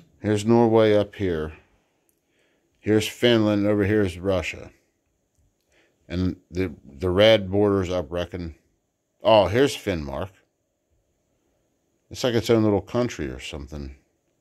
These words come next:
I've never heard of it. I'm gonna have to look at that up. Um, but anyway, uh, the map looks pretty good. It's got your, uh, forests,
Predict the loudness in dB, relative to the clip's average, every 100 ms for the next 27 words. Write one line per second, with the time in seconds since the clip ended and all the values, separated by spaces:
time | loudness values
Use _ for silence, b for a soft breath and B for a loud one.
0 | -8 -4 -2 0 2 0 -2 -12 _ _
1 | _ _ _ _ _ _ _ -10 -2 -2
2 | -2 -2 -4 -4 -6 -4 -2 -4 -6 _
3 | _ _ _ _ _ _ _ _ _ _
4 | _ _ _ -4 -2 4 6 8 6 2
5 | -2 2 4 4 0 _ _ _ _ _
6 | _ -4 0 0 2 0 -2 -8 -12 -6
7 | -2 0 4 6 6 2 -6 -12 b b
8 | b b b b b b _ -6 -2 0
9 | 2 4 4 2 0 2 6 6 6 0
10 | -6 -10 -10